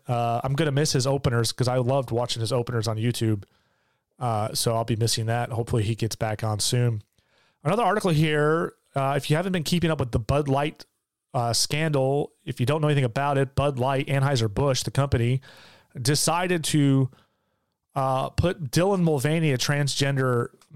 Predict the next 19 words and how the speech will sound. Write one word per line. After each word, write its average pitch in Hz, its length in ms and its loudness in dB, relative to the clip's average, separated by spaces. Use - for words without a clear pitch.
uh, 113 480 0
a - 60 -2
man 143 240 2
who's 131 120 4
transgendered, 127 760 0
he's 131 160 -2
trans-, 143 540 0
he's 143 180 2
transitioned, 175 1300 0
excuse 151 400 0
me, 123 140 0
I 123 80 -2
can't 143 160 -2
even 113 140 -4
say 143 240 0
it, 117 100 -4
into 135 280 -2
a 110 60 2
woman. 110 460 -4